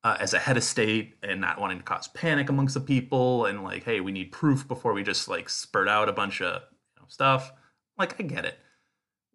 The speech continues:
We see Fudge in these five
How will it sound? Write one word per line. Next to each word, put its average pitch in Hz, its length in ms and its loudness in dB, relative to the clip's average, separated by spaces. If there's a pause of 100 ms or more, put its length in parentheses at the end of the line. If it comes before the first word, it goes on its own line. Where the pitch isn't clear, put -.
We 175 320 -2
see 170 240 -2
Fudge 110 560 -2
in 110 140 -4
these 104 560 -4 (840)
five 110 720 2